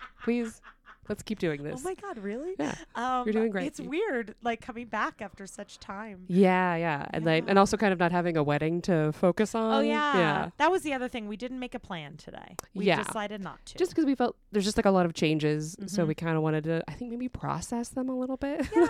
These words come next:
Speaker 1: Like,
Speaker 2: just, like,
Speaker 1: some
Speaker 2: live
Speaker 1: therapy.
Speaker 2: therapy together.
Speaker 1: Yeah, it was like, yeah, without anybody telling us, like, "How does that make you feel?"
Speaker 2: <laughs>
Speaker 1: Maybe
Speaker 2: We're
Speaker 1: don't
Speaker 2: just gonna
Speaker 1: use
Speaker 2: feel.
Speaker 1: you statements,
Speaker 2: <laughs>
Speaker 1: you know?
Speaker 2: Yeah, maybe we're just gonna
Speaker 1: It's very
Speaker 2: be
Speaker 1: accusatory.
Speaker 2: Yeah.
Speaker 1: <laughs> Like, "Mallory, quit,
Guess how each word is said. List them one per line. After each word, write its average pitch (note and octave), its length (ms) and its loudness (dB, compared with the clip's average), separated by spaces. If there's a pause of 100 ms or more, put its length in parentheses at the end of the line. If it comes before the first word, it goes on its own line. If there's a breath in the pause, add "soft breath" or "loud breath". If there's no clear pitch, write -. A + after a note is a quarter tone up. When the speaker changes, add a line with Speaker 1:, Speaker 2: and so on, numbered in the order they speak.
Speaker 1:
Like, B3+ 120 2
Speaker 2:
just, F#4 200 -2
like, G4 200 0
Speaker 1:
some - 120 -14
Speaker 2:
live C4+ 340 4
Speaker 1:
therapy. A3+ 340 8
Speaker 2:
therapy B3+ 380 0
together. F#4 320 -4 (100)
Speaker 1:
Yeah, F#4+ 60 2
it E4+ 40 4
was E4+ 120 0
like, F#4+ 140 2 (160)
yeah, A3 160 4 (260 loud breath)
without B3 380 4
anybody A3 380 2
telling G3+ 320 2
us, G3 140 -2
like, F3+ 140 0
"How - 140 -8
does B3 120 -2
that B3+ 140 -2
make A3+ 260 -6
you G#3+ 160 0
feel?" D3+ 460 -4 (200)
Speaker 2:
<laughs> - 160 -18
Speaker 1:
Maybe C#4+ 240 2
Speaker 2:
We're C#4 60 4
Speaker 1:
don't C4 140 6
Speaker 2:
just A#3 100 -2
gonna A#3 120 4
Speaker 1:
use A3+ 140 -2
Speaker 2:
feel. B3+ 300 -4
Speaker 1:
you A3+ 180 2
statements, D#3 800 -6 (200)
Speaker 2:
<laughs> - 140 -20
Speaker 1:
you C4 120 -2
know? C4 500 -4
Speaker 2:
Yeah, F#4+ 100 -6
maybe D#4 340 -2
we're F4 140 -4
just D#4+ 200 -14
gonna D4+ 440 -8
Speaker 1:
It's C4+ 100 -12
very D4 300 6
Speaker 2:
be B3+ 140 0
Speaker 1:
accusatory. F3+ 760 2
Speaker 2:
Yeah. F4 220 -2
Speaker 1:
<laughs> B3+ 240 2
Like, A#3 220 2 (580)
"Mallory, C#4 320 2
quit, D4+ 240 -2